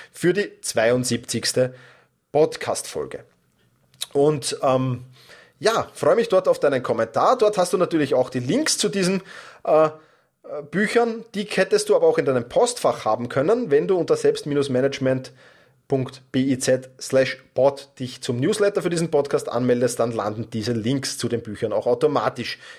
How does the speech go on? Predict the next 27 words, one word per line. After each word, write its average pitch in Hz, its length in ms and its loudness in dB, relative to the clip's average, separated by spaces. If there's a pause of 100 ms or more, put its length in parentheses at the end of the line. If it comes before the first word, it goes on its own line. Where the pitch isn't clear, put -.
(160)
in 139 240 0
deinem 113 340 0 (640)
Postfach. - 600 -2 (1080)
Ja, 202 140 4
und 196 160 4
wo 220 100 4
wir 247 80 6
bei 240 100 4
Büchern 254 340 0
sind, 202 180 -2
habe 208 140 4
ich 196 60 0
noch 208 180 2
einen 208 260 0
tollen, 226 300 2
tollen 214 320 2
Tooltip 233 560 0
heute 131 260 2
für 123 160 -2
dich. 113 480 -10
Nämlich, 185 800 0
vielleicht 135 560 0
bist - 220 -4
du 233 40 6
einer 170 240 2
derjenigen, 202 520 0
die, 190 340 -2